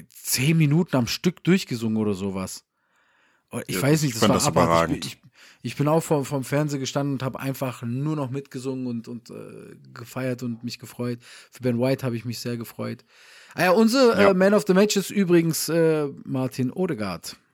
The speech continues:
Speaker 1: Oi, oi, oi. Ähm,
Speaker 2: <laughs>
Speaker 1: deswegen, ja,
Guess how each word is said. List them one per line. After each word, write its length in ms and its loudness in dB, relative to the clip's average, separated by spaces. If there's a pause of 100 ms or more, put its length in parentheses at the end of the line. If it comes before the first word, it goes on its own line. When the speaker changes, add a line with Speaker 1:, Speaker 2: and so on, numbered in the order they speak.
(280)
Speaker 1:
Oi, 380 -2
oi, 240 -2 (140)
oi. 280 2 (720)
Ähm, 520 0 (400)
Speaker 2:
<laughs> 400 -20
Speaker 1:
deswegen, 720 0 (800)
ja, 240 2